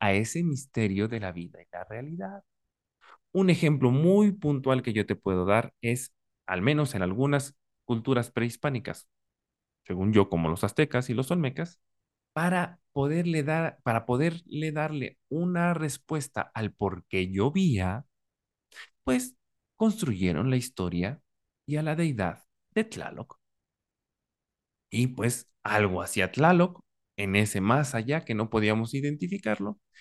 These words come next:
y provocaba que lloviera sobre la tierra.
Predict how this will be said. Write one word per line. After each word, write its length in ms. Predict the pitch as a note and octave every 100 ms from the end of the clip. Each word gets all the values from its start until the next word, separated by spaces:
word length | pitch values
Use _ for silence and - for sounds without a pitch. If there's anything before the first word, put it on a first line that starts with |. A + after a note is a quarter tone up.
| - _ _
y 280 | G3+ G#3+ -
provocaba 760 | F3 F#3+ F3+ F3 A2 G2+ B2+ - _ _ _
que 300 | B2 C#3+ - _ _ _ _ _ _ -
lloviera 760 | A2 A2 G2 F2 E2+ E2+ - _ _ _ _ _
sobre 320 | G#2 E2+ E2+
la 140 | E2+ -
tierra. 380 | F2 - -